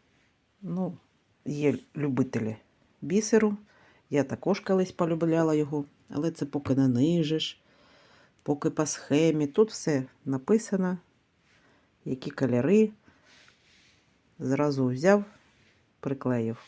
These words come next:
узяв, приклеїв. Набагато краще і можна це робити дитині. Потроху додаємо кольорів.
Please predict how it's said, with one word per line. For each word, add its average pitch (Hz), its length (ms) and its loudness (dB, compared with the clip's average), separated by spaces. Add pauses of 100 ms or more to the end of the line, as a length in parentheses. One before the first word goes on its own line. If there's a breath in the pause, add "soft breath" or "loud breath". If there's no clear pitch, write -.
(120)
узяв, 147 480 -2 (200)
приклеїв. 113 540 -6 (720 soft breath)
Набагато 147 480 0
краще 226 540 2
і 226 280 2 (600 soft breath)
можна 180 540 0 (760)
це 165 220 -2
робити 147 400 0
дитині. 117 540 -4 (1700)
Потроху 165 560 -4
додаємо 143 580 -4
кольорів. 135 680 -4